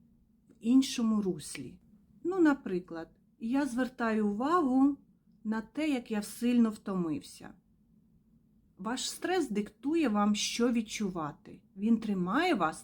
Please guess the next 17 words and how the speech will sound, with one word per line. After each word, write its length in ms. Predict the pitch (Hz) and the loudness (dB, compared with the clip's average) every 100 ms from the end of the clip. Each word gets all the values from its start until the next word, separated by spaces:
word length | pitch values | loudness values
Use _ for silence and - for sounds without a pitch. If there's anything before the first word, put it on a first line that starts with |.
| - | -8
так 260 | 202 185 | -6 -4
би 100 | 185 | -2
мовити, 720 | 180 196 269 302 294 302 311 311 _ _ _ - | 0 4 4 2 0 -2 -2 -4 _ _ _ -10
на 260 | 165 208 | 0 0
гачку. 500 | 214 202 - - - | 2 -2 -4 -12 0
Намагайтеся 800 | 269 277 269 285 359 359 254 240 | 6 6 6 2 0 -2 -6 -4
відокремити 1040 | 226 226 277 269 269 269 214 180 165 - | -4 -2 -2 -2 -2 0 2 0 -2 -6
ці 260 | 170 - 190 | -14 -6 -2
відчуття 760 | 180 180 - - - 247 294 392 _ _ _ _ - | -2 -2 -8 -10 -6 -2 -2 -4 _ _ _ _ -6
і 100 | 220 | -4
звернути 640 | 185 190 185 190 269 320 | -2 0 0 2 0 4
на 140 | 262 | 4
них 300 | 175 165 160 | 4 -2 -4
увагу. 420 | 208 202 214 185 - | -6 -2 -2 -2 0
Назвіть 600 | 214 233 208 214 277 294 - | 2 2 2 4 4 2 -4
проблему 680 | 220 208 196 220 262 247 | -4 -2 -2 0 2 2
вголос 960 | 220 196 175 202 202 170 135 - - - | 2 -2 -4 0 2 2 -2 -10 -18 -20